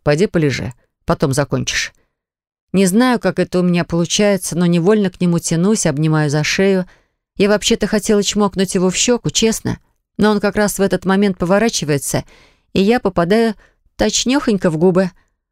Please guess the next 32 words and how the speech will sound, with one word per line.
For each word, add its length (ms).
А 180
он 140
моментально 580
реагирует. 600
Ловит 360
ртом 340
мои 180
губы, 280
хватает 440
за 140
талию, 340
прижимает 500
к 40
стене, 400
целует. 520
Сладко 420
так, 220
ласкает 440
языком, 540
суёт 380
его 160
мне 180
в 40
рот. 200
Моментально 520
теряю 300
связь 280
с 40
реальностью, 560
аж 160
подкашиваются 640
коленки. 500